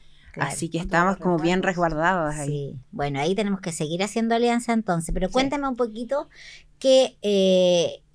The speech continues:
Speaker 1: cuáles son sus objetivos o cuáles son sus proyectos
Speaker 2: Bueno,
Speaker 1: de este
Speaker 2: nue-,
Speaker 1: año en educación ambiental.
Speaker 2: nuestro objetivo es poder certificarnos,
Speaker 1: Ya.
Speaker 2: ya que debido a la pandemia quedó, quedó eso estancado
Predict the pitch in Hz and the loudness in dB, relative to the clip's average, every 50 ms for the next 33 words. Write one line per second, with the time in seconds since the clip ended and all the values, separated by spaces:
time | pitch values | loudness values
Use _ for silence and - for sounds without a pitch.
0 | - - 247 247 254 254 247 - 262 254 247 247 - 240 233 226 226 202 196 190 | -6 -2 0 2 2 0 0 -2 -2 -2 -2 0 0 2 4 4 4 4 2 0
1 | - - 175 180 - 240 254 285 339 349 339 330 311 269 226 220 - 233 262 269 | -2 -4 -4 -4 -4 -6 -4 -2 -2 0 2 4 6 6 6 6 4 2 2 2
2 | - 262 240 - - 247 - - 202 190 196 208 240 262 247 - 294 294 269 269 | 0 -4 -4 -4 -4 -8 -6 -2 0 2 4 6 4 4 2 0 -2 -2 -2 -2
3 | 277 302 - - 262 254 262 262 262 254 247 226 226 226 220 220 208 - 196 - | -2 0 4 6 6 6 6 6 4 4 2 2 4 4 2 2 2 2 0 0
4 | 226 214 202 190 175 156 156 - 117 95 165 170 180 180 165 - - 202 196 - | 0 0 0 0 0 -2 -2 -4 -4 -2 -2 0 0 -2 -4 -4 -4 -4 -4 -2
5 | - - 190 170 - 220 226 233 233 233 233 240 226 - - 185 185 190 202 196 | 0 -2 0 0 0 2 4 4 4 4 4 2 2 2 4 6 6 6 6 4
6 | - 233 208 - - 196 - - - - 135 147 165 196 233 294 - - - - | 2 -2 -2 -2 -4 -6 -6 -4 0 2 2 4 4 2 0 0 -2 -4 -12 -8
7 | - 175 156 156 151 160 - 160 180 185 180 190 247 180 175 180 175 175 175 170 | -6 -4 -2 0 0 2 4 6 6 6 6 4 4 2 4 4 4 4 4 4
8 | 170 165 165 156 151 165 160 175 170 180 185 190 185 175 180 170 165 156 165 170 | 4 4 2 2 0 0 0 0 2 2 2 4 4 4 4 4 2 2 0 0
9 | 175 180 185 185 185 190 185 180 - 170 160 151 165 165 165 175 175 175 175 170 | 0 0 2 4 4 4 2 2 0 -2 0 2 2 2 4 4 4 4 4 4
10 | 170 165 - - - - - - - - - - - - - - - - 180 175 | 4 2 0 -2 -8 -20 -20 -20 -20 -20 -20 -20 -20 -20 -20 -20 -4 0 2 2
11 | 165 160 170 175 180 185 196 196 - - - 196 185 180 180 175 - - 185 175 | 2 2 2 4 4 4 4 2 2 2 2 4 4 4 4 2 2 0 0 0
12 | 165 - - 170 185 190 208 214 208 226 269 320 | 0 2 4 6 6 6 6 4 4 0 -2 -6